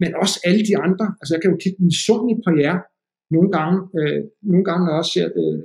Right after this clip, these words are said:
øh, oppe i Torino, er det jo selvfølgelig primært omkring ejernes, øh, brands og så videre, men, men Milano-klubberne er jo meget gode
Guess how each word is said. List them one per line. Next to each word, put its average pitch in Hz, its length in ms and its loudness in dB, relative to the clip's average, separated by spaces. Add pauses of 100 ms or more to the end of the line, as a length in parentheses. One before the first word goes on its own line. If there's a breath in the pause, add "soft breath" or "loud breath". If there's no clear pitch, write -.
(220)
øh, - 120 -8 (1040)
oppe 151 120 -2
i 180 80 -4
Torino, 165 260 0
er 165 100 -2
det 156 120 -2
jo 135 80 -4
selvfølgelig 160 340 -2
primært 185 300 0 (240)
omkring 170 260 -2 (160)
ejernes, 196 340 0 (760)
øh, 147 600 -2 (840)
brands 165 400 0
og 170 100 -6
så 185 100 2
videre, 160 200 2 (120)
men, 156 100 0 (100)
men 156 120 0
Milano-klubberne 185 580 2
er 151 60 0
jo 143 120 -4
meget 233 200 0
gode 214 140 4